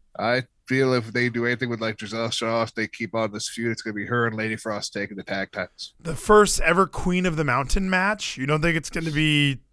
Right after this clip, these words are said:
Speaker 2: Tasha Steelz getting the victory?
Speaker 1: I don't think so. I think it's gonna be Su Yung coming back, and we're gonna have that. If they do a Queen of the Mountain, which would be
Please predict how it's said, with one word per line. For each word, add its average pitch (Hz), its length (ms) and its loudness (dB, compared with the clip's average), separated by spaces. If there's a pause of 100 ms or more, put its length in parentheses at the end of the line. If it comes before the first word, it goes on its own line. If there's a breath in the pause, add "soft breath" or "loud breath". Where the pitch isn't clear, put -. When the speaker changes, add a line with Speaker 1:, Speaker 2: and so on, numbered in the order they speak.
(120)
Speaker 2:
Tasha 156 360 2
Steelz 147 360 -4
getting 143 180 -10
the 131 60 -10
victory? 175 540 -8 (760)
Speaker 1:
I 143 60 0
don't 165 160 0
think 123 180 0
so. 104 160 -2
I 104 40 0
think 120 180 -4
it's 110 100 -10
gonna 110 140 -4
be 107 100 -4
Su 120 240 -2
Yung 120 280 0
coming 113 280 -2
back, 104 320 -2
and 101 80 -12
we're 104 80 -6
gonna 101 160 -4
have 98 160 -2
that. 107 220 -4
If 131 140 -2
they 151 120 2
do 143 240 2
a 175 60 2
Queen 165 260 -4
of 180 60 -2
the 160 60 -4
Mountain, 170 240 -4
which - 160 -10
would 120 120 -14
be 101 200 -10